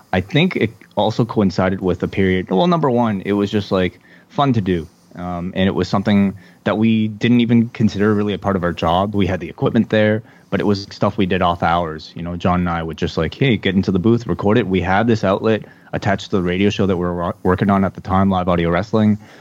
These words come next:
uh, where we could attach, you know, an extra bit of audio to every podcast that went up afterwards. And so, um, we would record old reviews, or, like, when we started, it was just conversations much like this. But, like, they graduated into, you know, formal,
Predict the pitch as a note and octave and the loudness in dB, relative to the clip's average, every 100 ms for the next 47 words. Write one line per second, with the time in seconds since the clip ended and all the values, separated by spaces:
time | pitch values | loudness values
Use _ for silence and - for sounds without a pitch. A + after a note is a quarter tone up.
0 | - - E2+ E2+ F2+ F2 F#2+ F2 - - | -12 -2 0 0 0 0 0 -2 -4 -2
1 | G2+ G2+ - - G2 F2 F2 - - - | 0 0 -2 -2 0 0 -2 -6 -4 -2
2 | G2 G2+ F#2+ G#2+ F#2+ F2+ F2 F2+ G2 F#2+ | 0 0 0 2 0 0 -2 -2 -2 0
3 | F#2 A#2 F#2+ F2 E2+ F2 F2 - - - | -2 0 -2 -2 -4 -4 -4 -8 -18 -20
4 | - F#2 A2 F2+ C#2+ C#2+ - F2+ E2+ F2+ | -6 -4 -2 -2 -4 -6 -12 -12 -4 0
5 | E2+ E2 - - - - - F#2+ G2 F#2+ | 0 -2 -10 -20 -20 -20 -4 0 2 2
6 | G2 G2 G2 F#2 F#2+ G2 F#2+ G2 F#2 G2 | 0 -4 -6 -10 -6 -4 0 0 2 0
7 | G#2 F#2+ G2+ G2+ A2 - G2 A2 G#2 G#2 | 2 2 2 0 -4 -4 0 0 2 0
8 | G2 A2+ B2 A2 F2+ F2 E2+ - F#2 F#2 | 4 4 4 4 2 0 -2 0 2 2
9 | - G2+ G#2+ E2 D#2+ F#2+ - F#2 E2+ - | 2 0 0 -2 -4 -4 -2 -2 0 0
10 | F2+ A2+ - F2 - D2+ - F#2 E2+ - | 0 0 2 0 -2 -6 -2 0 -2 -8
11 | - - A2+ A2+ A2 G#2 - - G#2 G#2+ | -20 -6 -2 0 2 0 -4 -6 0 0
12 | B2+ C3 G2 A2 A2 G#2 G#2+ G2 - G2 | 0 -2 0 2 2 2 2 0 -2 -6
13 | F#2+ F#2 - A#2 F2+ - - G#2 A2 G#2 | -8 -8 -4 -2 -2 -2 0 2 2 2
14 | G#2 G2+ | -2 -4